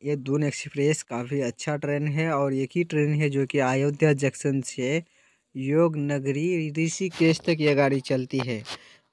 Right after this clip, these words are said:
और ऋषिकेश तक जाने के लिए इस गाड़ी का मकसद ये है कि आप बिल्कुल आराम से अयोध्या से केदारनाथ का आप ट्रैवल कर सकते हैं। केदारनाथ, अयोध्या से केदारनाथ के लिए आज का वीडियो का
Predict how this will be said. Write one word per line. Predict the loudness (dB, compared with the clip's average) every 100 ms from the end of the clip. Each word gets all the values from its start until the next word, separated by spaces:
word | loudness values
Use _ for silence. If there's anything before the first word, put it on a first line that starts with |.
| -8
और | -4
ऋषिकेश | -4 -2 -4 0 0 0 -4 -4
तक | -4
जाने | 0 0 0 0
के | 2
लिए | 4
इस | 4 4
गाड़ी | 2 2
का | 2 2
मकसद | 2 0 0 0 2
ये | 4
है | 4 4 0
कि | 0 0 0
आप | 0 -6 -20 -20 -12
बिल्कुल | -6 -4 0 0 0 -2
आराम | 2 4 4 4
से | 0 0 -2 -4 _ _ _ _ _ _ -6
अयोध्या | 2 4 2 -2 0 4 4
से | 4 2 4 2 -2
केदारनाथ | 0 4 4 2 0 -4 -6 -8
का | -6 -6 -8 -20 -8
आप | -4 -4 _ _ _
ट्रैवल | -4 0 0 0
कर | -2
सकते | -6 -8 -10
हैं। | -12 -6
केदारनाथ, | -2 0 0 0 -2 -6 -10 _ _ _ _ _ _ -10
अयोध्या | -2 -2 0 0 0
से | 0 -4 -4 -8 -14 -4
केदारनाथ | -4 -2 -2 -2 -2 -4 -4
के | -2
लिए | 0
आज | 0 -2 -2
का | -2
वीडियो | 0 0 0 -2
का | -2 -4 -4